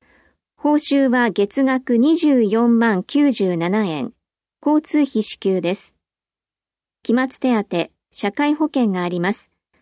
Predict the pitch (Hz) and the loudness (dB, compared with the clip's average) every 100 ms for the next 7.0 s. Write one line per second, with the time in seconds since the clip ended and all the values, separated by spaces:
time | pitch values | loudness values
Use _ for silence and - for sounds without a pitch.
0 | _ _ _ - 254 330 - 339 330 339 | _ _ _ -4 0 0 0 0 2 2
1 | 330 277 247 226 226 226 240 247 - 202 | 2 2 2 0 -2 0 0 -2 -2 -2
2 | 185 180 - 196 202 247 254 254 240 269 | -2 -4 -6 -6 -2 -2 -2 0 2 4
3 | 277 285 233 - 247 226 196 185 170 160 | 4 2 0 2 0 0 -2 -2 -2 0
4 | 165 - - _ 180 185 - 294 294 294 | -2 -4 -20 _ -6 -4 -2 0 0 2
5 | 285 269 - 262 254 240 - 220 202 160 | 2 0 -2 0 0 0 0 -2 -2 -6
6 | 143 131 - _ 156 196 196 175 170 | -6 -6 -10 _ -4 -2 0 -2 -4